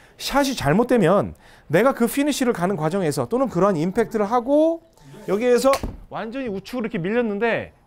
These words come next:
왜 나는 피니쉬는 제대로 온 것 같은데 이쪽으로 밀렸지 하면 분명히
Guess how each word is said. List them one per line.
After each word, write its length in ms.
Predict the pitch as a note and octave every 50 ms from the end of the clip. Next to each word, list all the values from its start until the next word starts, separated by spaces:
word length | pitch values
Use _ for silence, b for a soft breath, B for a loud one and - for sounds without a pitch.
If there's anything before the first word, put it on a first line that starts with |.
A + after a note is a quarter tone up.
| b b b b b b b
왜 160 | - A#3 D4+ D#4+
나는 200 | C4 A#3+ B3+ B3+
피니쉬는 340 | - C#4 D4 C#4 A#3 C4 G#3
제대로 300 | E3+ G3 F#3+ A#3 A3+ G3+
온 80 | F#3+
것 60 | F#3+ G3
같은데 560 | F#3+ F3+ F3+ F#3+ F3 F3+ A3 B3 D4+ E4+ b b b b b b b b
이쪽으로 300 | F#3 E3+ - A#3+ A3+ G#3+
밀렸지 460 | E3 D3 D#3+ F3+ G3 F3+ F3+ - A3 G3+
하면 280 | F#3+ F#3 G3 G#3+ G3
분명히 520 | - C#3 C#3 C#3+ C#3+ C3+ D3 F3+ A3 C4